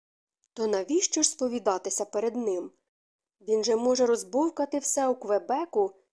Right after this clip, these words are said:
і цим посилити позиції їхніх ворогів, що знають про них у цьому місті. Якісь чутки вже де-не-де блукають. Настане час, коли про все дізнаються і в Квебеку,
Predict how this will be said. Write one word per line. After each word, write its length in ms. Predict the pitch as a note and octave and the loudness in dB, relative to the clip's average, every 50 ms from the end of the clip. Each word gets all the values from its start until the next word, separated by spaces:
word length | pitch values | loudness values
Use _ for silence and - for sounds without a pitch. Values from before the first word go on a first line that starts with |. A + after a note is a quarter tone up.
| _ - | _ -14
і 100 | C#4 C#4 | -10 -2
цим 220 | - G4+ F#4+ E4+ | 2 4 4 4
посилити 560 | E4+ C4+ B3+ - - D#4+ F4 E4+ E4 - D4+ | 4 2 -2 0 0 0 0 0 0 0 -4
позиції 640 | D4 - C4 - - A3 A3+ A3 - A3 G#3+ G#3+ G3+ | -2 -2 -4 0 0 -2 -2 -2 -6 -6 -6 -8 -6
їхніх 420 | F#3 G3 G3 - - G3+ G3+ - | -6 -6 -6 -4 -4 -4 -4 0
ворогів, 580 | G#3 G#3+ A3 A#3 B3+ B3 A#3+ A#3 G3 F3+ - - _ _ _ _ _ _ _ _ | 0 0 2 2 0 -2 -4 -6 -8 -8 -8 -8 _ _ _ _ _ _ _ _
що 300 | - - - A3+ G#3+ G3+ | -6 -4 -2 0 0 0
знають 460 | F#3 G#3 F#3+ G3+ B3+ D#4+ F4+ F4+ F4 _ | 0 0 -2 -2 0 0 0 -2 -2 _
про 180 | - E4 D#4 | -6 -4 -2
них 240 | D4 D4 D4+ D4 - | -2 -2 -4 -4 -6
у 60 | C#4+ | -8
цьому 400 | C#4 - - A#3+ A#3 A3+ A3+ A3+ | -8 -4 -4 -4 -2 -2 -4 -4
місті. 640 | A#3 B3 B3 G#3+ F#3+ F#3 - - - - - - _ _ _ _ _ _ _ _ _ _ | -4 -4 -4 -4 -4 -4 -8 -10 -12 -14 -14 -16 _ _ _ _ _ _ _ _ _ _
Якісь 360 | A#3 A3+ A3+ - F#4+ F#4+ - | -12 -12 -2 -2 -2 -2 2
чутки 460 | - - D4 C4+ - - - E4 F4+ F4+ | 0 0 -2 -2 -8 -6 -2 0 0 2
вже 220 | D#4+ D4 C#4 C4+ | 0 0 -2 -2
де-не-де 520 | G#3+ B3 A#3+ A#3 A3+ A3 G#3+ - G#3+ G#3+ | -2 -2 -2 0 -2 -2 0 0 0 0
блукають. 760 | G3 F#3+ G3+ A3 A3 - G#3 G3 F#3+ F#3+ - - _ - - _ _ _ _ _ _ _ _ _ _ _ _ _ _ _ _ | 0 -2 -4 -6 -4 -4 -8 -8 -6 -8 -12 -14 _ -20 -20 _ _ _ _ _ _ _ _ _ _ _ _ _ _ _ _
Настане 560 | G#3+ G#3+ G#3+ - - - F#4+ F#4+ F4 D4 C#4 | -6 -4 -4 -4 -4 -2 2 2 4 2 2
час, 300 | C#4+ - F4+ F4+ F#4 - | 0 0 -2 -2 -2 -2
коли 200 | - D#4 D4 D4 | -2 0 -2 0
про 140 | - - A#3+ | 0 0 -2
все 200 | - - A#3 A3+ | 0 0 -2 0
дізнаються 680 | G3+ G#3+ G3+ - G#3 G3+ G3 G3+ G3+ G3+ G3+ - G#3+ | 0 0 0 0 -2 0 0 0 0 -2 -2 0 0
і 80 | G#3 G#3 | 0 -2
в 80 | G#3 | -2
Квебеку, 760 | _ - G#3 A3 G#3+ G#3 C4+ C#4+ B3+ A3 - - - F#3+ | _ -8 -6 -6 -2 0 0 0 0 0 -4 -12 -14 -14